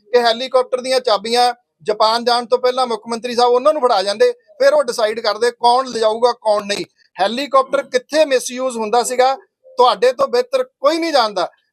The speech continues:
ਦਿੱਲੀ ਤੋਂ ਚੱਲ ਕੇ ਬੱਚਿਆਂ ਨੂੰ ਲੈ ਕੇ ਹੈਲੀਕਾਪਟਰ ਬਠਿੰਡੇ ਦੀਆਂ ਝੀਲਾਂ ਤੇ ਆਉਂਦਾ ਸੀਗਾ, ਕਿਸ਼ਤੀਆਂ ਦੇ ਵਿੱਚ ਝੂਟੇ ਦਵਾ ਕੇ ਕੰਢੇ ਤੇ ਬਹਿ ਕੇ ਪੀਜ਼ਾ ਖਾ ਕੇ ਵਾਪਸ ਦਿੱਲੀ ਚਲੇ ਜਾਂਦਾ ਸੀ। ਹੈਲੀਕਾਪਟਰ ਦਾ ਮਿਸਯੂਜ਼ ਕਿੱਥੇ ਹੋਇਆ ਸੀਗਾ?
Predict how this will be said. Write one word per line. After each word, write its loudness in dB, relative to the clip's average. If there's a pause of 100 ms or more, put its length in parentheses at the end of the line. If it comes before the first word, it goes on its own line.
ਦਿੱਲੀ -6
ਤੋਂ 2
ਚੱਲ -2
ਕੇ 2
ਬੱਚਿਆਂ -2
ਨੂੰ -4
ਲੈ 2
ਕੇ 0
ਹੈਲੀਕਾਪਟਰ -2
ਬਠਿੰਡੇ -2
ਦੀਆਂ -2
ਝੀਲਾਂ -4
ਤੇ 0
ਆਉਂਦਾ -2
ਸੀਗਾ, 0 (320)
ਕਿਸ਼ਤੀਆਂ -2
ਦੇ 6
ਵਿੱਚ -2
ਝੂਟੇ -4
ਦਵਾ 2
ਕੇ 0
ਕੰਢੇ -2
ਤੇ 2
ਬਹਿ 0
ਕੇ -4
ਪੀਜ਼ਾ -2
ਖਾ 0
ਕੇ -4
ਵਾਪਸ 0
ਦਿੱਲੀ -8
ਚਲੇ 2
ਜਾਂਦਾ 2
ਸੀ। -10 (320)
ਹੈਲੀਕਾਪਟਰ 0
ਦਾ 2
ਮਿਸਯੂਜ਼ -4
ਕਿੱਥੇ 0
ਹੋਇਆ 2
ਸੀਗਾ? 0